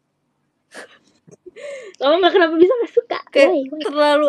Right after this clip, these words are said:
Speaker 2: emosional. Kayak aku kan nonton kartun buat seneng-seneng ya.
Speaker 1: Hmm.
Speaker 2: Terus dia kayak membahas kehidupan gitu. Terus aku kayak, "Hah? Nggak bisa, ini terlalu emosional dan terlalu,"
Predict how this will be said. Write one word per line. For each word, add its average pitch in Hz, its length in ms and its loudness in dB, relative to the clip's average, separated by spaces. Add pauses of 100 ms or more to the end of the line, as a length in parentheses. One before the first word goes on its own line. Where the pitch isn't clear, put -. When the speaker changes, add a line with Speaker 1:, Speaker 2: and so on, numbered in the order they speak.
Speaker 2:
emosional. 294 880 0 (1400)
Kayak 269 240 -2
aku 285 80 -16
kan 440 160 -10
nonton 302 320 -2
kartun 294 400 -4
buat 269 160 2
seneng-seneng 269 560 -8
ya. 214 160 -4 (420)
Speaker 1:
Hmm. 247 140 -6
Speaker 2:
Terus 240 160 -6
dia 320 160 -2
kayak 285 320 4
membahas 240 500 -2
kehidupan 247 640 -6
gitu. 294 240 -10
Terus 311 160 -10
aku 381 160 -8
kayak, 233 240 0 (500)
"Hah? 254 220 -4 (960)
Nggak 208 160 0
bisa, 220 180 2
ini 233 220 -2
terlalu 208 340 0
emosional 202 720 -2
dan 196 180 2
terlalu," 196 680 -4